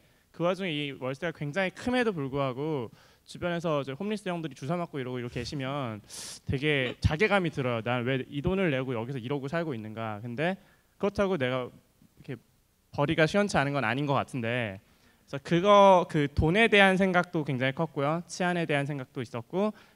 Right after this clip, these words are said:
그리고 아까 또 다른 분이 한번 커버해 주셨었는데, 이쪽에서는 친구들 만나 놀면 기승전 아이티예요. 다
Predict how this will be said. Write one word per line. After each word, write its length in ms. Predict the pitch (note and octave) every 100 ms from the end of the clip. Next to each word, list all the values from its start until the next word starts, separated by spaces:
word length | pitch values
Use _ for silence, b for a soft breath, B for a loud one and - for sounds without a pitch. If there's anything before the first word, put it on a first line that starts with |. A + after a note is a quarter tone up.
| _
그리고 260 | C3 B2+ A2
아까 280 | - B2+ B2
또 140 | A#2+
다른 260 | C3 C3+ D#3
분이 140 | D#3+
한번 200 | D#3 D3
커버해 280 | F3 F3 D#3+
주셨었는데, 580 | C3+ - C3 B2 E3 F3+ b b b b _ _ _ _ _ -
이쪽에서는 640 | D#3 - G3 G3 F#3 F3
친구들 380 | E3 A#3 A#3 G#3+
만나 200 | D#3+ D#3
놀면 280 | B2 C3 C#3+
기승전 540 | - E3+ G#3+ F#3+ F3
아이티예요. 720 | A#2+ A2 - B2 A#2 C3+ G#2+ C3+
다 480 | A#2 A2 G#2 G2+